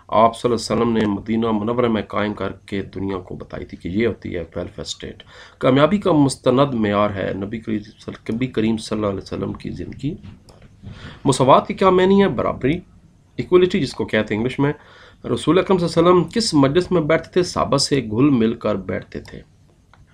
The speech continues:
इमलाक के क्या मानी है? मुफलसी कहते हैं उसको। मस्जिद मुसलमानों के लिए एक अमली तरबियत गाह है, मुसावात की अमली तरबियत गाह है।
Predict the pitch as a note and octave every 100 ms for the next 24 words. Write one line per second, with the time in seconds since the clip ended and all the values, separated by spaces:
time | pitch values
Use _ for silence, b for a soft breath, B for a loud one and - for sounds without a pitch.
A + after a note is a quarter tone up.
0 | b b b - C#3 C3 C#3 F#3+ G3 D#3+
1 | C#3+ C3 A2+ A2 G2+ F#2 F#2+ C#3 - -
2 | - - - - _ _ - _ _ -
3 | - _ _ _ - - - - A2+ B2
4 | G3 G#3 F#3 E3+ D3+ C3 D#3 F3+ F3 E3
5 | E3+ E3+ D#3 D3 - B2+ C#3 E3 E3+ E3+
6 | E3+ A2 A#2 C#3 B2+ C3+ C#3+ D3 E3+ C3
7 | G#2+ G#2 G2+ G2 G#2+ C3 C3+ - A2 A2
8 | F#2+ E2+ F#2+ G2 F#2+ - - - - -
9 | -